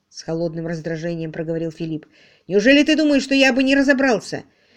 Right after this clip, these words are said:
Невозможно быть женатым в течение года и не узнать свою жену. Мы с Анной знали друг друга очень хорошо. Всякий раз, как мы ссорились, мы узнавали друг друга чуточку лучше. Эта женщина знает меня не лучше, чем я её.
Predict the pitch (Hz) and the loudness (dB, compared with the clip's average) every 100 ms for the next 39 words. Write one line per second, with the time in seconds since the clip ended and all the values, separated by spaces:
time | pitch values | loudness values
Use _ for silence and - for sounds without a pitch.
0 | _ _ 170 202 240 247 294 302 185 208 | _ _ -2 2 4 2 2 2 0 0
1 | 202 208 262 233 - 160 214 - 247 202 | 2 2 2 2 0 -6 -8 -2 -2 0
2 | 190 247 277 185 196 226 214 247 208 208 | 0 2 2 2 0 -2 0 -2 -2 2
3 | 214 208 247 180 - _ - _ 233 294 | 2 2 -2 -2 -6 _ -20 _ -2 0
4 | - 302 285 277 233 294 269 240 262 254 | 2 2 4 0 2 0 2 0 -2 -2
5 | 269 254 269 269 254 233 208 - 143 113 | 0 2 0 0 -2 0 0 -2 -6 -6
6 | _ _ _ - 220 226 254 254 247 233 | _ _ _ 0 2 4 4 4 2 0
7 | 247 233 - 277 262 180 - 180 180 190 | 2 0 2 2 2 -2 -6 -10 -6 -4
8 | 190 220 208 220 196 220 202 208 - _ | 0 0 -2 -8 -4 -2 0 -2 -6 _
9 | _ - 320 302 - 262 233 - - 151 | _ -8 -6 -6 -4 -2 0 -2 -6 -10
10 | - _ _ _ _ _ 254 294 285 240 | -14 _ _ _ _ _ 2 4 4 4
11 | 277 269 254 247 208 247 240 240 233 226 | 4 4 0 0 2 2 2 0 -2 0
12 | 247 233 202 180 - 170 160 170 151 - | 2 0 0 -6 -6 -6 -2 -2 -2 -4
13 | - | -10